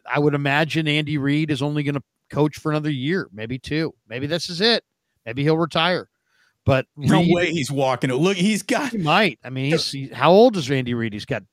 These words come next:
Speaker 1: he's heavy. He's old. I mean, he's, he doesn't look like he's gonna
Speaker 2: Look,
Speaker 1: be
Speaker 2: he
Speaker 1: around
Speaker 2: does,
Speaker 1: forever.
Speaker 2: Andy Reid couldn't give a flying fuck about his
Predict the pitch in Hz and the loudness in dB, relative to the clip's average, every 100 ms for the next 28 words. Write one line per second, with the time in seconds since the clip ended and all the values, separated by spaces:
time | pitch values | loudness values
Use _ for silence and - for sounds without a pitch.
0 | _ 123 120 101 151 175 190 185 123 107 | _ -12 -10 0 2 2 0 -4 -4 -4
1 | 123 156 175 180 151 107 113 123 147 - | 0 2 4 2 0 -6 -8 -8 -10 -12
2 | _ _ _ - 190 143 139 - 135 127 | _ _ _ -6 -4 0 -2 0 -2 -4
3 | - 120 110 - - _ _ _ - 117 | -6 -8 -6 -8 -8 _ _ _ 0 2
4 | 127 120 120 127 113 - 120 151 175 190 | 2 0 0 0 -2 -4 -2 0 0 0
5 | 170 156 156 143 - 139 143 104 123 - | 0 0 0 -2 -2 0 0 0 -2 -2
6 | 95 - 147 139 135 127 - - 123 113 | -6 -4 -2 0 2 0 -2 -2 0 0
7 | - 95 110 107 98 | -2 -2 0 0 -2